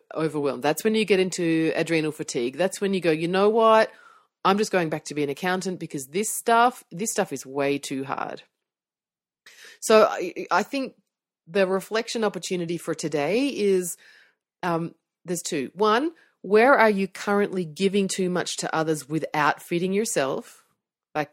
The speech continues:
you know, there's lot, all three streams of the blood coming from your neck are going to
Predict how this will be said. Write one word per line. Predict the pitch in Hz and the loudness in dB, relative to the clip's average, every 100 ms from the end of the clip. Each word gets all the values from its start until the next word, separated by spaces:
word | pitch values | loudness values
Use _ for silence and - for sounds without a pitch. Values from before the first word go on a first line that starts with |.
| _ - | _ -12
you | 160 | -4
know, | 143 | -4
there's | 139 135 | -4 -4
lot, | 147 180 - 170 - 156 | 4 4 4 -6 -8 0
all | 196 214 | 6 8
three | 254 - 254 262 | 6 2 0 0
streams | - 247 208 160 143 | 0 2 2 2 -2
of | 139 | -6
the | 143 | -4
blood | 151 160 180 | 2 2 2
coming | 190 160 156 | -2 -2 -2
from | 160 151 | -4 -2
your | 139 | -2
neck | 143 160 208 - | 0 0 0 -6
are | |
going | 156 165 151 | -2 0 0
to | 139 | -2